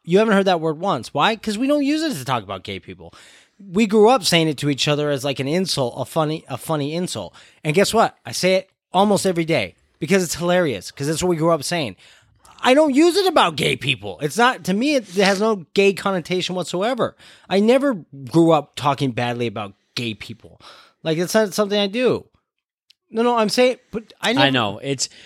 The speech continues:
Speaker 2: it's a good thing that, well, no, no
Speaker 1: But
Speaker 2: different
Speaker 1: I'm
Speaker 2: than
Speaker 1: sa-,
Speaker 2: the media
Speaker 1: but I'm
Speaker 2: telling us
Speaker 1: saying understanding the context of the word is important.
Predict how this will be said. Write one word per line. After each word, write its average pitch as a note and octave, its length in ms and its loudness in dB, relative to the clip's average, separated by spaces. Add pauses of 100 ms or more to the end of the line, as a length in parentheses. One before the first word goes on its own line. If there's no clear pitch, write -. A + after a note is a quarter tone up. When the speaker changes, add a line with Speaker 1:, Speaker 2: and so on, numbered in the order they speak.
(120)
Speaker 2:
it's D#3+ 220 2
a F3+ 40 0
good D#3+ 280 0
thing F#3 160 0
that, - 200 -8
well, F3+ 220 -4
no, F#3 280 -4
no - 20 -4
Speaker 1:
But E3+ 100 -10 (280)
Speaker 2:
different G#3 40 2
Speaker 1:
I'm A3+ 220 4
Speaker 2:
than A3 120 2
Speaker 1:
sa-, G3 60 0
Speaker 2:
the F#3 60 2
media G3 280 2
Speaker 1:
but - 40 -6
I'm - 40 -10
Speaker 2:
telling G#3+ 200 4
us G3 60 0
Speaker 1:
saying A#3 220 4
understanding A3 540 2
the F3 80 0
context E3 540 -2
of C#3 80 -10
the C3+ 80 -4
word E3 320 0
is D3 120 -2
important. D#3 600 -2